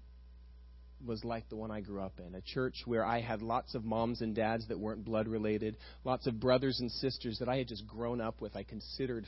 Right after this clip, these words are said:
family. Some of them are actually here this morning. People that I considered to be my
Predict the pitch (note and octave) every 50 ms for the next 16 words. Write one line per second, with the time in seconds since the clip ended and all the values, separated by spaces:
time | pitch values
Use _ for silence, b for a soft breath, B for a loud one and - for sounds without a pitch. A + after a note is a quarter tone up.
0 | - - G#2 G2+ G#2 G2+ G2+ G2 F#2 F2+ B B B B B - - - C3 B2+
1 | B2 B2 B2 A#2 A2+ A2 A2 A2 - - - A2+ G#2+ A2+ G#2+ G2 G2 - - -
2 | F#2 F2 E2+ E2 D2 - - - - - B B B B B B B B - -
3 | D3 B2+ C3 A#2+ A#2 A2+ A2+ A2+ - - A#2 G#2 - - A#2+ A2+ A#2 A2 - A#2
4 | A#2+ A2 A2 G#2+ G#2